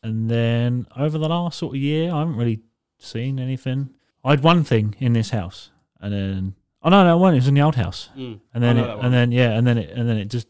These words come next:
Speaker 1: disappeared.
Speaker 2: Yeah.
Speaker 1: So since we've moved,
Speaker 2: I had
Speaker 1: I've
Speaker 2: nothing in this house.
Speaker 1: Nope, nothing.
Speaker 2: Really?
Speaker 1: Yeah, not that I know of anyway.
Speaker 2: I've had some just a weird small things in that
Speaker 1: Yeah.
Speaker 2: house, but not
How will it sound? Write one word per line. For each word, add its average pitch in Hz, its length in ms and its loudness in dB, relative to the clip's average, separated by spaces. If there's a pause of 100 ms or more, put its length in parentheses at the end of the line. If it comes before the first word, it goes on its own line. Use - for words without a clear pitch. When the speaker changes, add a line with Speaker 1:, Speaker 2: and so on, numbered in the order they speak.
(140)
Speaker 1:
disappeared. 101 500 -4 (280)
Speaker 2:
Yeah. 101 220 -10 (160)
Speaker 1:
So - 160 -8
since 143 260 -4
we've 139 140 2
moved, 120 480 6
Speaker 2:
I 113 140 2
had 190 100 4
Speaker 1:
I've - 40 4
Speaker 2:
nothing 202 260 0
in 202 100 0
this 214 140 -6
house. 120 260 -14 (160)
Speaker 1:
Nope, 123 180 -8 (360)
nothing. 110 220 -8
Speaker 2:
Really? 131 120 -8 (240)
Speaker 1:
Yeah, 101 180 -8 (220)
not 127 160 -8
that 107 60 -14
I 107 60 -10
know 120 240 0
of 95 80 -4
anyway. 107 180 -2
Speaker 2:
I've 139 60 0
had 160 200 0
some - 240 -10 (140)
just 165 180 -10
a 123 100 -2
weird 117 540 -2
small 123 300 -2
things 101 280 -10
in 101 120 -12
that 104 160 -14
Speaker 1:
Yeah. 101 80 -6
Speaker 2:
house, 92 200 -10
but 104 180 -16
not 107 180 -16